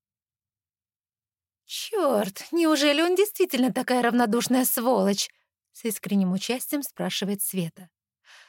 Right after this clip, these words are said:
«Вот так просто отпустил тебя к нам на всю ночь и слова не сказал?» После шампанского меня потянуло на откровение.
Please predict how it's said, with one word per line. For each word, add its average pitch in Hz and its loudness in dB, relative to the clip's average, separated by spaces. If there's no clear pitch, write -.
«Вот 262 0
так 262 -2
просто 247 0
отпустил 247 -4
тебя 247 0
к - -12
нам 240 2
на 247 2
всю 247 0
ночь 233 0
и 240 0
слова 294 0
не 349 -2
сказал?» 196 0
После 285 -2
шампанского 240 0
меня 208 0
потянуло 202 0
на 196 2
откровение. 180 -2